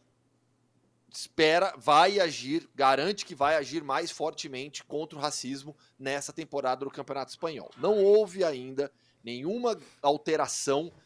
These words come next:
na lei, na forma de atuação aqui, de punição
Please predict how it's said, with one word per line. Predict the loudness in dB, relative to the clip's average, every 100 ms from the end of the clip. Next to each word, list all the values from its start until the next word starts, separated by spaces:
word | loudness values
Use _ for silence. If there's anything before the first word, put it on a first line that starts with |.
| _ _
na | 0 2
lei, | 2 2 0 -2 -8
na | -8 -8
forma | -2 4 6 4 2
de | -4
atuação | -6 -4 -4 -4 -6 -8 -8
aqui, | -10 -12 -12
de | -12 -16
punição | -14 -14 -10 -6 -4 -4